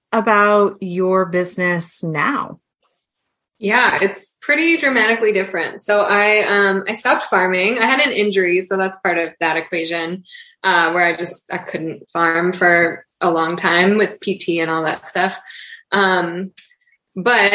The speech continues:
Speaker 2: I also now am booking clients that are, like Erin said,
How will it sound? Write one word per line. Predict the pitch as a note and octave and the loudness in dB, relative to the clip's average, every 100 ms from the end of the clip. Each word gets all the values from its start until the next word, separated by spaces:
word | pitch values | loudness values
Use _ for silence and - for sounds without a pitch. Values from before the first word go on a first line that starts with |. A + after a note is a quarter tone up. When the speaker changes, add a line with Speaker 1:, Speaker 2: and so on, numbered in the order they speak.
| G3+ | 2
Speaker 2:
I | - G#3+ | 2 2
also | G#3 B3 B3+ B3 A#3 A3 G#3+ G3 | 2 0 0 0 2 2 0 -2
now | G3 F#3+ G3 G#3 G3+ | -2 -2 0 0 2
am | G3 F#3+ | 0 0
booking | F#3+ G3 G3 G3 | 0 0 -2 -4
clients | - F#3+ F#3+ F#3+ F#3+ - | -4 -2 2 2 0 -2
that | F#3 F3+ - | 0 2 0
are, | F3 F3+ F3+ F3+ | 0 2 2 2
like | F3 E3+ E3+ - - _ _ _ _ | 0 -2 -4 -8 -20 _ _ _ _
Erin | G3+ G#3 G3+ G3+ | 0 2 2 0
said, | G3 F3+ F3 | 2 2 0